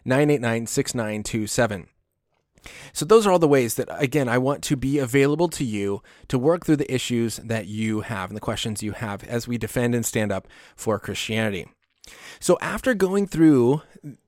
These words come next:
this understanding of Jesus being the only way, a few questions came up, and I want to address those as I talk through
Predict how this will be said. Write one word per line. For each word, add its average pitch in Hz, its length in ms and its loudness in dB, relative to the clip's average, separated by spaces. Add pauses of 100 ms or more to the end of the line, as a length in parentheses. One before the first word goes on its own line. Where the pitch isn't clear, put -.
this 143 360 0
understanding 160 560 0
of 123 80 -2
Jesus 160 320 0
being 160 180 -2
the 156 80 0
only 143 200 0
way, 113 220 0
a - 80 -10
few 202 200 -4
questions 170 440 -2
came 151 300 0
up, 120 240 2 (320)
and 147 80 0
I 151 60 4
want 196 180 2
to 208 120 0
address 143 500 -2
those 104 440 -4
as 139 280 -6
I 151 80 -2
talk 143 340 -6
through 110 340 -2